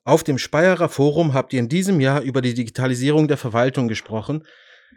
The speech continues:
Damit alle auf demselben Stand ist, äh, was ist das Speyerer Forum? Darüber reden wir jetzt gleich. Und Simone, du warst selber mit dabei. Äh, willst du einmal kurz erzählen,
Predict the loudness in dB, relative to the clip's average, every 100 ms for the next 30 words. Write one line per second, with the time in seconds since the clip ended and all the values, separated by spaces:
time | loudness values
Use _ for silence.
0 | -4 2 2 2 2 2 0 -2 -4 -2
1 | -2 -2 -2 -2 0 -2 -2 -6 -8 -6
2 | -6 -4 -4 -2 -4 0 -2 0 -2 0
3 | 0 0 0 0 0 -2 0 0 0 -2
4 | -2 -4 -4 -2 0 -2 -4 -2 0 -2
5 | -4 -2 0 -2 -2 -2 -2 -4 -2 0
6 | 2 0 0 -4 -2 0 0 0 -2 -4
7 | -4 -4 -4 -2 0 -2 -4 -2 -2 -2
8 | -6 -6 -2 0 0